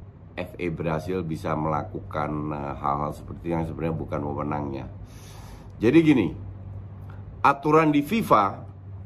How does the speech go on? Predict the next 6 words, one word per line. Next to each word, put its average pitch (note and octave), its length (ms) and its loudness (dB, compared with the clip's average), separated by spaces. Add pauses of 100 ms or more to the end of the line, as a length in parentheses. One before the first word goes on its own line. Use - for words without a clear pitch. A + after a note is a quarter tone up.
(340)
dalam C3 720 2
sikon B2+ 560 2
normal A2+ 720 2 (400)
itu D3+ 400 0
bahwa A2+ 560 2
pemain A#2 480 4